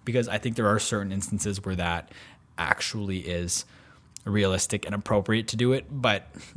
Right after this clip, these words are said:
just as common practice, if someone wants you to wear their sweater, don't just wear their sweater in exchange for a post. Just, you,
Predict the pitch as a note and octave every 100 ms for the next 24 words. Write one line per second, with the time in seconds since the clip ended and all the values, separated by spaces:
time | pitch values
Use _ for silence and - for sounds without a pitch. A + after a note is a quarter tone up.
0 | C#3 A#2+ C#3+ C#3+ - - - - - -
1 | - - C#3+ C#3 A#2 A2 F#2 - F#2+ F#2
2 | - A2 G#2+ G#2 G#2 - - - G2+ G2+
3 | A2+ G2+ G#2 G#2+ G#2+ G#2+ - A2+ G#2 G2
4 | F#2+ A2+ A2 A2+ G#2 G2+ F#2 - F2+ F2
5 | F2+ - F2+ F2 F2 F2 - F2 E2+ F2+
6 | - - - F2 E2+ - C#3+ C#3 - -
7 | - - - - - - C3+ A2+ - -
8 | - _ _ - C3+ D3 D3